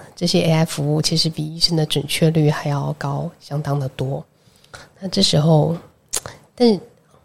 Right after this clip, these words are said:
当然就牵涉到另外一议题是，有时候我们并不知道它是如何得到这个结果的。那我们只知道成效上比医生好。那这就有一个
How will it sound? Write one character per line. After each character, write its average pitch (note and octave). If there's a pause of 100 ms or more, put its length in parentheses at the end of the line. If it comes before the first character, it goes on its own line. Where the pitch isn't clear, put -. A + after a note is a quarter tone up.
(280)
当 F3
然 E3
就 E3
牵 -
涉 F#3
到 E3
另 E3+
外 D3+
一 D#3
议 D#3+
题 D3+
是， D3+ (340)
有 E3
时 -
候 A3+
我 G#3
们 D3
并 E3+
不 E3+
知 D#3+
道 D3+
它 D#3
是 D#3+
如 D3
何 -
得 D#3+
到 D#3
这 -
个 C3+
结 - (100)
果 - (100)
的。 - (200)
那 F3
我 E3+
们 E3
只 D#3
知 D#3
道 D3+
成 D3
效 D#3
上 D3+
比 D3+
医 D3+
生 D3
好。 - (600)
那 F#3
这 F3
就 F3
有 E3
一 D#3
个 E3